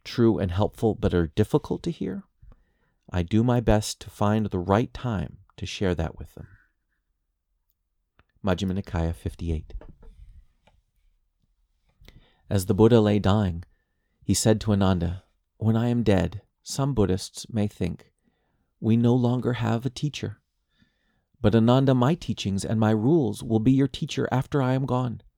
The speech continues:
If the community of monks and nuns wants to get rid of my minor rules, you are free to do so." Then the Buddha said to the entire group of monks, "Monks, if you have any last questions about my teaching or about me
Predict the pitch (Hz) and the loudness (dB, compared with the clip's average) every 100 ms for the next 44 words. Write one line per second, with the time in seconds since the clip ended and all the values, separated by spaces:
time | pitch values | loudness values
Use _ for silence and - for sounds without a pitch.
0 | _ _ _ _ _ - - - - 101 | _ _ _ _ _ -6 0 0 2 4
1 | 113 113 117 110 110 117 123 110 107 113 | 4 6 6 6 4 2 0 2 4 2
2 | 104 104 120 - 110 110 85 139 175 107 | 0 0 0 -2 -2 0 2 2 2 2
3 | 90 90 85 87 87 85 90 110 107 87 | 2 2 0 0 -2 -2 -2 -2 -2 -2
4 | 82 _ _ - 101 98 110 90 80 - | -2 _ _ -8 -2 0 0 -2 -4 -10
5 | - _ _ _ _ _ - - _ _ | -16 _ _ _ _ _ -20 -20 _ _
6 | _ _ _ 113 104 107 110 - 117 101 | _ _ _ 0 4 4 2 0 -2 2
7 | 127 135 - 117 117 127 127 110 - 131 | 2 2 2 0 0 0 0 -2 -4 0
8 | 135 135 131 127 117 113 101 - - 123 | 0 0 -2 -2 -2 -2 -4 -6 -2 0
9 | 135 - - _ _ _ _ - - 151 | -2 -8 -16 _ _ _ _ -6 2 2
10 | 113 123 - _ 151 170 185 165 160 - | 4 2 0 _ 2 4 4 4 2 -2
11 | - 143 117 - 95 98 101 101 107 - | -4 -4 -2 -4 -2 2 2 2 -2 -4
12 | 113 101 110 107 - 104 104 104 110 120 | -4 -2 -4 -2 0 4 4 2 2 2
13 | 120 | 0